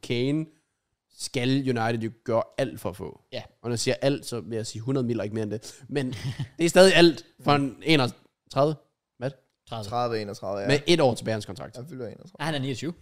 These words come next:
Speaker 1: Han er, ja, det er rigtigt, han fylder tredive.
Speaker 2: Han er niogtyve, Kane.
Speaker 3: Ja,
Speaker 1: Jeg sagde
Speaker 3: er
Speaker 1: faktisk,
Speaker 3: han
Speaker 1: han
Speaker 3: stadig niogtyve?
Speaker 1: jeg fandt ud af, at han, øh, sagde det på Twitch, bare sådan, han er niogtyve. What?
Speaker 2: Han er, han er niogtyve, han er niogtyve, til han bliver tredive. Er det det, vi er ude i?
Speaker 1: Nej, bro.
Speaker 3: Ah, okay.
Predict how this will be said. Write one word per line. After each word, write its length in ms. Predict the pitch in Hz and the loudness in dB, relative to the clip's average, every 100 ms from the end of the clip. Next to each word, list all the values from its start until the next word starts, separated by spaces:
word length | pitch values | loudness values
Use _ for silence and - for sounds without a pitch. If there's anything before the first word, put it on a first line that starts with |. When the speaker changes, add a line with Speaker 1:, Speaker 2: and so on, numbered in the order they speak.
| _ | _
Speaker 1:
Han 120 | 147 | -6
er, 40 | |
ja, 80 | 175 | 0
det 80 | 202 | 2
er 40 | 208 | 2
rigtigt, 200 | 196 147 | 0 -2
han 60 | |
fylder 160 | 214 294 | -2 -2
tredive. 300 | 151 135 107 - | 2 0 0 -6
Speaker 2:
Han 120 | 131 | -2
er 40 | |
niogtyve, 300 | 135 139 143 | -2 0 -4
Kane. 160 | 151 156 | -4 -4
Speaker 3:
Ja, 60 | |
Speaker 1:
Jeg 120 | - 370 | -2 -2
sagde 120 | 190 | -2
Speaker 3:
er 40 | |
Speaker 1:
faktisk, 100 | 196 | 2
Speaker 3:
han 80 | 160 | 4
Speaker 1:
han 100 | 180 | 4
Speaker 3:
stadig 160 | 160 165 | 4 0
niogtyve? 320 | 202 - 247 - | -4 -8 -12 -4
Speaker 1:
jeg 120 | 165 | 0
fandt 200 | 185 185 | 2 4
ud 40 | |
af, 40 | 180 | 2
at 60 | |
han, 200 | 151 120 | 2 -4
øh, 340 | 107 113 120 120 | -12 -10 -8 -4
sagde 160 | 151 | -2
det 80 | 151 | -2
på 40 | |
Twitch, 260 | 117 151 160 | -2 -4 -4
bare 80 | 107 | -8
sådan, 100 | 104 | -6
han 100 | 110 | -4
er 40 | |
niogtyve. 340 | 135 151 170 190 _ _ _ _ | -4 -6 -8 -8 _ _ _ _
What? 160 | - - _ _ _ _ _ _ _ _ - | -20 -20 _ _ _ _ _ _ _ _ -2
Speaker 2:
Han 220 | 156 175 | 0 0
er, 100 | 160 | -2
han 120 | 160 | -2
er 60 | 175 | 0
niogtyve, 440 | 185 180 170 175 - - | 0 2 4 2 0 -12
han 120 | 156 156 | -4 0
er 80 | |
niogtyve, 280 | 175 196 180 | 2 2 2
til 60 | 165 | 0
han 80 | 147 | 2
bliver 120 | 151 | 0
tredive. 280 | 120 107 104 _ _ _ _ _ _ | -2 -8 -12 _ _ _ _ _ _
Er 40 | 123 | -8
det 80 | 135 | -4
det, 80 | |
vi 60 | 135 | 0
er 40 | |
ude 120 | 123 107 | 0 -2
i? 40 | - | -6
Speaker 1:
Nej, 280 | 101 113 101 - | -4 -2 -4 -8
bro. 80 | - - | -16 -14
Speaker 3:
Ah, 320 | 160 95 87 | -8 -6 -6
okay. 160 | 107 - | -6 -8